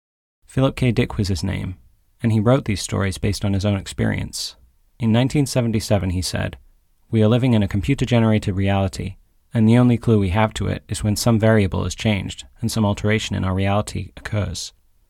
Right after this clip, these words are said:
He claims that he could remember an alternative reality before the program was rewound and rerun with alterations.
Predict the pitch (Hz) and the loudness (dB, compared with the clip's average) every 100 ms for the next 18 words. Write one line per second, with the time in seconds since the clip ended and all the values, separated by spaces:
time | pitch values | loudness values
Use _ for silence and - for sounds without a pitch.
0 | _ _ _ _ _ _ _ _ - 117 | _ _ _ _ _ _ _ _ -8 -4
1 | - 135 143 123 117 113 110 110 110 101 | 0 0 0 0 -2 0 2 4 4 2
2 | 98 95 - 117 107 95 98 98 98 - | -2 -2 0 0 0 -2 -2 -2 -2 -4
3 | 98 101 - 101 95 113 113 101 95 92 | -6 -4 -2 -2 -2 0 2 2 -2 -4
4 | - 104 107 101 98 98 - - _ 101 | -4 0 2 2 0 -2 -6 -10 _ -4
5 | 95 95 104 101 104 95 98 - 101 98 | -2 0 0 0 0 -2 -8 -8 -6 -4
6 | 95 98 95 - - 95 - | -4 -4 -4 -4 -6 -8 -10